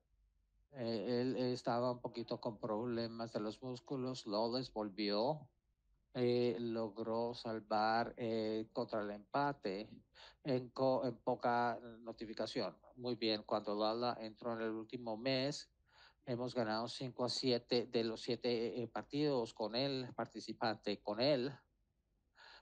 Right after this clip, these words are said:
Tenemos ciertas calidades, su deseo de ganar, su experiencia, la urgencia que tiene el último tercero, está tan en línea que cada jugada es como el final del mundial.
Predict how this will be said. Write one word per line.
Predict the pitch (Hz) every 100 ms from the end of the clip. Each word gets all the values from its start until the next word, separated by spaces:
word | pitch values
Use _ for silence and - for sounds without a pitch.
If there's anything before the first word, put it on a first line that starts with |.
| -
Tenemos | 131 117 120 -
ciertas | 123 - 123
calidades, | - 104 104 104 104 98 98
su | - 107
deseo | 95 95 117 117 117
de | 110
ganar, | 107 98 104 95
su | -
experiencia, | - - 101 131 135 135 - 92 85 82 - - - - -
la | 113 104
urgencia | 113 - 139 151 143 - 104 101 104 90 -
que | 107
tiene | - 120 113 113
el | 107
último | 110 107 113 101
tercero, | 101 90 107 98 92 80
está | 110 - 117 107 - -
tan | 127 123
en | 104
línea | 113 143 120 95 82 - - - - - _
que | - 127 -
cada | - 143 147
jugada | 151 117 127 127 104 92 - - - - _ -
es | 120 117
como | - 120
el | 113
final | - 113 110 110 117 123 -
del | 117 113 107 113 101
mundial. | 98 98 135 120 90